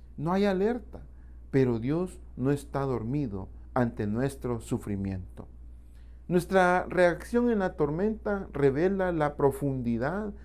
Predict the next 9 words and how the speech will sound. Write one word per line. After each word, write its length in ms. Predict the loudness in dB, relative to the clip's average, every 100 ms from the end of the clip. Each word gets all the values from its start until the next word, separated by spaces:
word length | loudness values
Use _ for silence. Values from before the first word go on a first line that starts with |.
| 0
de 140 | 2
nuestra 420 | 4 0 -2 -6 -6
fe. 260 | -10 -12 -14 -18 -18 -18 -18 -18 -18 2
Los 220 | 6 6
discípulos 680 | 4 0 -2 0 -2 -2 0
sabían 640 | 2 2 2 0 0 -2
a 180 | -4 -6
quién 280 | -2 -2 0
acudir. 560 | -2 -2 -2 -2 -4